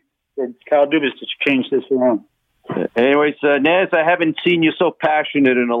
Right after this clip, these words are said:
Speaker 2: long time. God bless you. And there are a lot of people in Leafs Nation this week that weren't, weren't thrilled about, uh, the end result. Um, we can have, we can have that debate, and, uh, let's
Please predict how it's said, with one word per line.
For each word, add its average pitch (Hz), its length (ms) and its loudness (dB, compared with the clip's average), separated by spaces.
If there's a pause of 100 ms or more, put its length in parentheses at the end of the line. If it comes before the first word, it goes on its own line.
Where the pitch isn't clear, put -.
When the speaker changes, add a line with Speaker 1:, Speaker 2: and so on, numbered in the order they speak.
Speaker 2:
long 123 180 -2
time. 120 380 -6
God 117 260 0
bless 120 360 -2
you. 90 240 -8
And 92 120 -10
there 95 120 0
are 98 40 0
a 98 160 2
lot 123 100 2
of 123 100 -8
people 127 320 -6
in 104 180 -4
Leafs 113 260 -6
Nation 110 400 -2
this 92 240 -6
week 98 220 -2
that 87 260 0
weren't, 117 280 -2 (100)
weren't 113 300 -2 (180)
thrilled 127 300 0
about, 95 420 -2
uh, 95 240 2 (680)
the 104 160 2
end 123 180 0
result. 123 500 0 (240)
Um, 107 840 -2 (720)
we 120 200 2
can 113 140 -2
have, 120 280 0
we 117 180 -4
can 120 140 -4
have 127 220 0
that 123 240 -2
debate, 131 420 -4 (200)
and, 104 380 -4
uh, 98 640 2
let's 127 200 -4